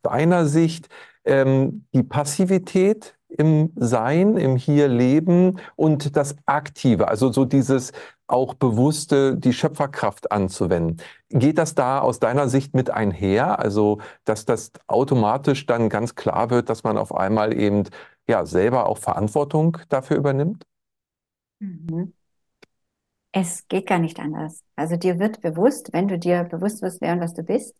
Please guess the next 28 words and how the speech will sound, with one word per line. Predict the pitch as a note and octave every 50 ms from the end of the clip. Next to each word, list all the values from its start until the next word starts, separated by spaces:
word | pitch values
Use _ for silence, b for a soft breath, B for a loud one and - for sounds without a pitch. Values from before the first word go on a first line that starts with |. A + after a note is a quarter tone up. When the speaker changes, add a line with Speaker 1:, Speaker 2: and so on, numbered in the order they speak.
| _ _
Speaker 2:
dass | - E3+ E3 -
du | - F#3+
diese | F#3 G3 G3 G3 G3
Verantwortung | E3+ - - - F3+ F#3 - F#3+ F#3 F#3 F#3+ F3+ E3+
hast. | A3 B3+ A#3+ - - - _ _ B B B B B B B B _
Und | - F#3+ F#3+ F#3+ - - -
dadurch, | F3 F#3 G#3+ A3 G#3+
dass | - G3+ G3+ -
wir | - F#3+
jetzt | F#3 F#3+ F#3+ F#3 - -
in | - F3+ F3+
einer | - F3 F3 F3
Dimension | F3 F3 F3 F3 E3+ E3+ E3+ E3+ F3 F#3 F#3+
leben, | G3+ G3 G#3 A3 B3 B3 A#3
die | - G3 F#3 -
eben | E3+ F3 E3+ F3 E3+ E3+ E3+ E3+ - _ _ _ _ _ _ _ _
aktionsbasiert | - - - - - - - E3+ F#3+ A3 A3 A3 - G#3+ G#3+ G#3+ A3 A#3 A#3+ B3
ist, | C#4+ D4+ - - -
handlungsbasiert, | - F3 F3 F#3+ A3 A#3+ A#3 - - A3+ A3 A3 A3+ C4+ F4 - - - _ _ _ _ B B B B B B _
ähm, | - G3 G3 G3 G3+ G3+ G3 G3 G3+ - - _ _ _ _
ist | - G#3+ G#3 G#3+ - -
dieses, | G#3+ G#3+ G#3+ - G#3 G3+ G3+ G#3 - - _
ich | - F#3+ E3+ -
setz | - G3+ F#3+ - -
mich | G3 F3 F3
hin | - A3+ A#3 A#3 A#3
und | - F3+ E3+ E3 - _
bin, | E3 E3+ F#3 A3+ C#4+